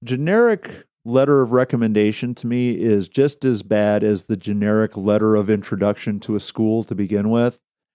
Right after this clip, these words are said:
Asking a coach to write a generic letter of recommendation for you that you don't even know for sure who you're going to send it to, or don't know it clearly enough to be able to tell the, you know, tell your coach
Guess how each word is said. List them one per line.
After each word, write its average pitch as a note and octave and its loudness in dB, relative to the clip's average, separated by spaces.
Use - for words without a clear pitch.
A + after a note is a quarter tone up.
Asking D#3 0
a C#3 -2
coach B2 0
to A2+ -4
write A2+ 2
a G#2+ 2
generic A2+ 0
letter A2 2
of G2+ 0
recommendation G#2 0
for A2 0
you A2 2
that G2+ -2
you A2 -2
don't A#2 0
even A2+ 0
know A2 0
for A2+ -6
sure A2 -4
who A#2+ -2
you're A2+ -2
going A2 0
to G2+ -4
send A2+ -4
it A#2 -10
to, B2+ 0
or A2 2
don't A#2+ 0
know A#2+ 4
it A2+ 0
clearly B2 0
enough A2+ -2
to G2+ -2
be A2+ 0
able G#2 2
to - -2
tell A#2 0
the, G#2+ -2
you A2+ -6
know, G2+ -4
tell B2 0
your A2+ 0
coach - -2